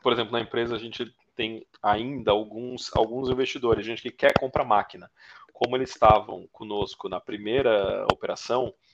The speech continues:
a gente, quando tem espaço, oferece, "Ah, putz, eu tô aqui com três máquinas, você quer voltar a minerar? Três, quatro, cinco, dez", enfim, qual, qual seja o número que a gente tenha disponível, é, de captar investidor, ou pessoas, não, não, investidor é a palavra errada,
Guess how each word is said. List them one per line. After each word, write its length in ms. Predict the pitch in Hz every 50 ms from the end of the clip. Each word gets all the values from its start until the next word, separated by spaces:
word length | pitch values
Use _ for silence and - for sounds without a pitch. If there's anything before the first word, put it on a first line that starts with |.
| _ _ _ _ _ _
a 80 | - 117
gente, 200 | 110 113 113 -
quando 220 | - 127 127 127
tem 180 | - 135 131 127
espaço, 540 | - - - - 110 117 131 127 - - 107
oferece, 520 | - - - 123 117 113 110 98 - 143
"Ah, 120 | 135 123
putz, 240 | - - 143 131 -
eu 80 | 117 -
tô 80 | -
aqui 260 | 117 117 117 _ - 123
com 140 | 135 131
três 260 | 127 - 131 131 135 127
máquinas, 600 | 127 113 120 131 139 - - 156 156 - - _ _ - - _ _ _
você 160 | - - -
quer 360 | - - 147 143 123 104 98 - _ _ _ _ _ _ _ _ - 104 107 104
voltar 280 | - 107 98 - 113
a 20 | 110
minerar? 520 | 107 104 95 104 123 135 123 98 - -
Três, 280 | - - 117 120 107 -
quatro, 280 | - 110 104 98 -
cinco, 240 | - - 107 101 -
dez", 280 | _ 98 98 95 98 -
enfim, 260 | - - - 98 92
qual, 180 | - - 95 95
qual 200 | - - 104 98
seja 240 | - - 107 101 104
o 40 | 98
número 220 | 101 101 98 98
que 80 | - 101
a 40 |
gente 180 | 101 101 95 -
tenha 140 | - 98 98
disponível, 520 | - - - 104 101 101 98 95 95 95 - _ _ - - - - _ _ _
é, 320 | 107 98 95 92 95 92
de 120 | 92 - -
captar 340 | - 104 - - 110 104
investidor, 640 | 101 98 104 95 - - 107 104 104 107 107 104 - _ _ _ _ _ _ _ _
ou 160 | 117 113 113
pessoas, 440 | - 131 - - - 135 127 117 131
não, 200 | 165 196 196 -
não, 100 | 180 185
investidor 520 | 185 - - 127 156 - - 131 131 156 151
é 40 |
a 40 | 143
palavra 320 | - 143 139 139 131 - 123
errada, 360 | 110 - 113 113 95 -